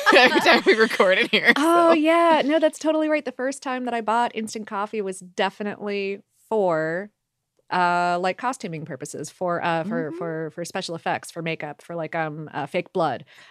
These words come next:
Speaker 2: Um, frequently in fake blood recipes, it calls for a little bit of instant coffee to give it, like, that, that darker, rusty, browner tone.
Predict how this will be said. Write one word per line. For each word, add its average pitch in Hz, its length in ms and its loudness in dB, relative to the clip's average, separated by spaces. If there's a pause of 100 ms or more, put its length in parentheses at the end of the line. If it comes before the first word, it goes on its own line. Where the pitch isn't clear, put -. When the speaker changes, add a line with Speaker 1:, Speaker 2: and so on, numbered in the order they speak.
(120)
Speaker 2:
Um, 165 260 0
frequently 170 800 -4
in 156 120 -8
fake 147 280 -8
blood 226 240 -2
recipes, 160 840 -6
it 156 280 -10
calls 156 360 -6
for 156 440 -6
a 151 80 -8
little 160 180 -8
bit 151 100 -10
of 147 80 -8
instant 147 360 -12
coffee 151 480 -10
to 160 160 -14
give 151 180 -10
it, 147 160 -8
like, 135 220 -12
that, 139 260 -8
that 135 180 -8
darker, 143 560 -8
rusty, 139 520 -12
browner 135 500 -10
tone. 147 480 -14